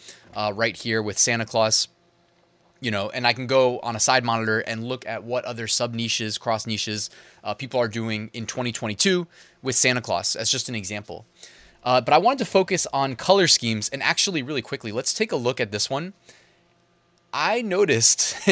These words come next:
<laughs> you guys who watch every video that I post, you have seen me say this, uh, quite a bit recently, actually,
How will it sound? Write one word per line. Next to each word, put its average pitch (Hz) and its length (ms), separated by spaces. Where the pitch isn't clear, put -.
<laughs> - 240
you 202 120
guys 262 220
who 247 80
watch 151 360
every 139 280
video 127 200
that 110 120
I 101 40
post, 113 360
you 214 420
have 143 220
seen 277 320
me 160 100
say 113 240
this, 104 340
uh, 104 180
quite 208 220
a - 20
bit 139 160
recently, 107 460
actually, 110 420